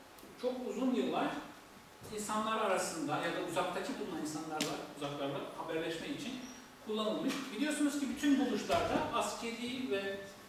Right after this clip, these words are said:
e, askeriyenin çok önceliği var. Yani çünkü savaşta ya da barış halinde bile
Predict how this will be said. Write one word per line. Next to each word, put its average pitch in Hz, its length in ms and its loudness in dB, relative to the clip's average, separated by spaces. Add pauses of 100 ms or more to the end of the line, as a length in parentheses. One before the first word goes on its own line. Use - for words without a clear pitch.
(420)
e, - 40 -2
askeriyenin 208 480 2
çok 240 160 0
önceliği 208 460 2
var. - 200 4
Yani 147 220 2
çünkü 170 400 -6 (680)
savaşta 175 840 2 (580)
ya 160 160 0
da 170 80 4 (760)
barış 160 200 2
halinde 175 440 2
bile 139 360 0